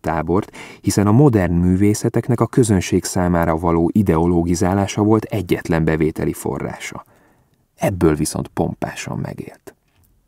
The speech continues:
Kezdetben nem tudtam, mi zavar Olgában, akit számomra tűrhetetlen neve miatt már a második naptól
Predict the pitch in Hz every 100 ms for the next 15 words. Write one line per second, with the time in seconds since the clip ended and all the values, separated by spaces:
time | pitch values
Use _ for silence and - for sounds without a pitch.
0 | _ _ _ _ _ - - - - 180
1 | 185 107 90 87 110 120 - 85 - 80
2 | 98 92 80 80 78 78 80 76 76 67
3 | 80 90 - 101 - 123 104 87 87 85
4 | 110 98 92 82 82 85 90 95 98 107
5 | 101 - 98 104 120 107 - 82 80 98
6 | 95 - 85